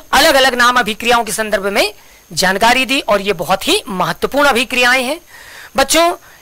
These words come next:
ऐसी ही कुछ और अभिक्रियाओं के साथ आपसे जल्दी ही मुलाकात होगी।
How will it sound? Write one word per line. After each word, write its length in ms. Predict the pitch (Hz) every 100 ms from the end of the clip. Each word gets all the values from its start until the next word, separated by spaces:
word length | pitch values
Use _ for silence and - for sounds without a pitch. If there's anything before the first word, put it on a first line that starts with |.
| -
ऐसी 200 | 262 -
ही 140 | 349 349
कुछ 220 | 320 -
और 160 | 277 294
अभिक्रियाओं 480 | 226 262 254 254 247
के 100 | 214
साथ 180 | 254 240
आपसे 260 | 226 226
जल्दी 400 | 160 202 233 254
ही 80 | 240
मुलाकात 440 | 254 240 233 247 226
होगी। 280 | 233 302